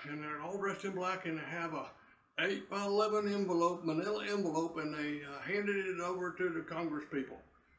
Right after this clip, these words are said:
And all that detail, and, uh, they told us about that. So that was good. It was good to know there was a, a, a envelope that was a manila envelope, and then it was eight-by-eleven, what size it was and stuff like that. So,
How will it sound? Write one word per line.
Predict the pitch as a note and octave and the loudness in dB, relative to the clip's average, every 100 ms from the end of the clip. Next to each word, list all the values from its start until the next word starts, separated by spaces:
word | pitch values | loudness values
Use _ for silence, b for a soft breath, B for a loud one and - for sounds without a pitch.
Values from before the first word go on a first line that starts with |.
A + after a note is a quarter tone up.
| - | -14
And | A#2+ C3+ | -10 -6
all | D#3+ F#3 | -2 0
that | F3+ E3+ E3 | 0 0 2
detail, | D3 C#3+ B2+ B2 | 2 2 -4 -6
and, | A#2+ B2 | -10 -10
uh, | A#2 A#2 | -10 -10
they | A#2+ | -12
told | D#3 D3+ - | -8 -8 -8
us | |
about | D3 - | -12 -12
that. | A2+ - | -14 -14
So | B2+ | -8
that | F3 | -2
was | F3+ D3+ | -2 0
good. | D#3+ | -2
It | |
was | C3 - | -4 -4
good | A#3+ | -2
to | D#3+ | 0
know | G#3+ D#3+ D3 | 2 2 2
there | C#3+ | 2
was | C3+ B2 | 0 -2
a, | B2+ B2+ - _ _ - | -6 -10 -14 _ _ -18
a, | |
a | - - - - - D#3 | -16 -16 -16 -14 -8 -6
envelope | F3 E3 D#3+ D3+ | -2 0 0 -2
that | B2+ | -4
was | B2 C#3 | -6 -8
a | C3 - - - | -10 -12 -14 -4
manila | C#3+ G3 G3+ C#3+ | -2 0 0 0
envelope, | C3+ B2 B2+ D3 B2+ | -2 -4 -4 -6 -8
and | B2 | -10
then | C3 | -10
it | |
was | - B2+ | -10 -8
eight-by-eleven, | C#3+ - C3 C#3+ C3+ B2+ | -8 -8 -10 -10 -10 -10
what | B2+ | -8
size | E3 D#3+ | -6 -6
it | C3 A2 | -6 -12
was | A2 | -16
and | - | -16
stuff | C3 B2+ | -14 -14
like | - | -14
that. | - - | -14 -14
So, | - | -20